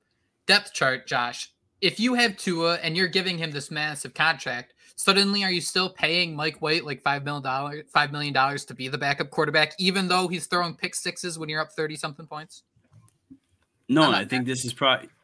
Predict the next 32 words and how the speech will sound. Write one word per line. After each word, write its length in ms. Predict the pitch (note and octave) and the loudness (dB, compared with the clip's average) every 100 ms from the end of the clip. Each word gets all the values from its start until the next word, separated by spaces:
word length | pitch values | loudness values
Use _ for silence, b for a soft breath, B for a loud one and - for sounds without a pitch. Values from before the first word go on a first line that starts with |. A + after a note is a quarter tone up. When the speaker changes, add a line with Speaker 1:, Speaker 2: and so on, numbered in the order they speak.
| _ - | _ -4
Speaker 2:
this 200 | D#3 D3+ | -2 -2
is, 100 | D3 | 0
no, 140 | C3+ F#2+ | 0 0
you're 160 | A2 | 0
not 160 | A2+ F2+ | -2 -2
mad 200 | F2 F2 | -6 -6
at 60 | |
all. 160 | F2 F2 | -6 -8
But 140 | B2 | -6
he 60 | B2+ | -2
did, 300 | E3 C#3 A#2 - _ | 0 -2 -8 -18 _
wasn't 280 | - F3+ F#3 | -2 0 2
he 60 | F3 | 2
the 80 | |
one 140 | E3+ E3+ | 2 2
that 140 | D3 | 0
threw 100 | D#3+ | 0
that 160 | D3+ - | 0 0
touchdown, 600 | D3 - C#3+ C#3+ C3+ B2 | -4 0 0 2 0 0
uh, 200 | A#2+ A#2+ | 0 2
dot 320 | A#2+ C#3 B2+ | 2 0 0
to 100 | - | -2
Robbie 260 | B2+ C3 B2+ | 0 0 0
Chosen? 460 | B2+ C3 C#3 C#3 B2+ | -4 -4 -4 -6 -4
Shout 240 | C#3 C3 | -4 -2
out 100 | G#2 | -2
Robbie 260 | A2 G2+ G2+ | -2 -4 -6
Chosen. 460 | - G#2 G#2+ A#2 B B B - | -6 -6 -6 -10 B B B 4
Um, 300 | C3 A#2 G2 | 4 4 -2
Speaker 1:
<laughs> 80 | - | -2
Speaker 2:
I 60 | B2 | 0
mean, 320 | C#3+ C3 | 0 0